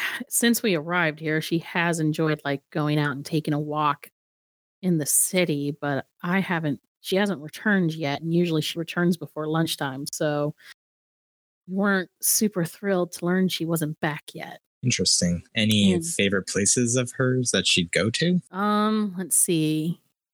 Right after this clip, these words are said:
Speaker 1: Yesterday, she wanted to check out the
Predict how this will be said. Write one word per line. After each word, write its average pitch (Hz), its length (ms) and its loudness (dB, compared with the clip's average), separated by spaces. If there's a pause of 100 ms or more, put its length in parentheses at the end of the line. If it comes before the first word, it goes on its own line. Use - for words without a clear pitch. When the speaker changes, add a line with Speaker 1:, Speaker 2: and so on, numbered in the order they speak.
(160)
Speaker 1:
Yesterday, 202 960 2
she 185 520 0
wanted 175 500 2
to 151 280 0
check - 400 -6
out 160 340 0 (100)
the 120 200 -8